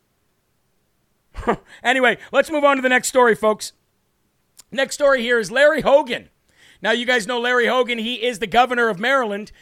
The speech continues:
He's all upset. He's, he's got his, he's got his underwear in a bunch, we'll say,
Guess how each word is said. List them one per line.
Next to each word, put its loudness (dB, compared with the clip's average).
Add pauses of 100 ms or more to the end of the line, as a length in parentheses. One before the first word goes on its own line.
He's -6
all 4
upset. -4
He's, -12 (100)
he's -10
got 2
his, -10 (340)
he's -14
got 0
his -6
underwear 0
in -4
a -8
bunch, -6
we'll -8
say, -4